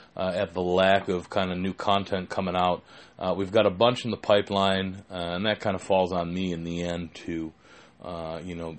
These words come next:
edit them and just make sure that everything is right and on pace and on track, uh, with them, uh, time-wise and just pace-wise. You know, we want everybody to listen, you know, A to Z, beginning to end. Um, <clears throat> it's been kind of a crazy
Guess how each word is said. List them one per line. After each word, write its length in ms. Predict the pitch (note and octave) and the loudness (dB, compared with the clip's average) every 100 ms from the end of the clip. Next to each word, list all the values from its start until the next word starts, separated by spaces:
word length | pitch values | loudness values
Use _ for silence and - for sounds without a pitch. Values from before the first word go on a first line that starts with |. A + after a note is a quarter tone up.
| - | -2
edit 320 | G#2 F#2 - | -2 -2 -4
them 360 | F#2+ F2+ F2+ F2+ | -4 -2 -2 -4
and 120 | F2+ | -6
just 200 | F2+ F#2+ | -8 -6
make 200 | E2+ E2 | -8 -6
sure 360 | - F2+ E2+ | -2 0 0
that 100 | E2 | -2
everything 540 | E2+ E2 E2 - F2 E2 | -2 -2 -6 -6 -8 -6
is 180 | E2 D#2+ | -8 -4
right 360 | F2+ F2+ F2+ | 0 0 0
and 120 | G#2+ | -2
on 180 | B2+ A2+ | 0 0
pace 440 | F#2+ F#2 F#2 E2+ F2 | 2 2 2 -2 -4
and 80 | |
on 180 | F2+ F2+ | -4 -4
track, 440 | - E2+ F2 F2+ - - - - - | -2 0 0 -2 -8 -20 -20 -20 -8
uh, 120 | F2+ | -6
with 280 | F2 F#2+ E2 | -2 -4 -2
them, 340 | F2+ E2+ E2 E2 _ - F#2 | -4 -4 -6 -12 _ -20 -10
uh, 240 | F#2 E2+ E2+ | -6 -4 -4
time-wise 880 | - B2+ A#2 G#2 G2 G2 F#2 F2 | 2 4 4 4 4 6 4 0
and 140 | E2+ E2+ | -4 -6
just 160 | F#2 | -8
pace-wise. 680 | - F#2 - E2+ E2 E2 E2 | -4 -6 -2 2 2 2 -2
You 100 | E2+ | -6
know, 180 | E2 E2+ | -6 -4
we 100 | F2 | -4
want 460 | F2+ F2 E2 - - - - - - | -2 -2 -4 -8 -20 -20 -20 -20 -10
everybody 480 | F#2+ F2 E2+ F2 E2 | -6 -6 -2 -2 -2
to 100 | F2 | -2
listen, 440 | F#2+ - E2+ E2 - - | -2 -2 -8 -10 -20 -12
you 140 | F#2+ | -8
know, 120 | F2 | -4
A 140 | F2 E2+ | -4 -4
to 100 | E2+ | -4
Z, 200 | E2 E2 | -6 -6
beginning 480 | E2+ E2+ E2+ E2 E2 | -6 -6 -8 -6 -6
to 120 | D#2+ | -6
end. 360 | F2 E2 D#2 - - - - - | -6 -8 -12 -20 -20 -20 -20 -6
Um, 560 | G2+ F#2+ F#2 F2+ G2 - | -2 0 0 -2 -4 0
<clears throat> 40 | |
it's 300 | - - D3 | 2 2 2
been 220 | D3 D3+ | 4 4
kind 200 | C#3+ D3+ | 6 6
of 100 | B2+ | 6
a 60 | A2 | 4
crazy 680 | - B2+ C3 B2 A#2 A2+ | 4 6 6 6 4 2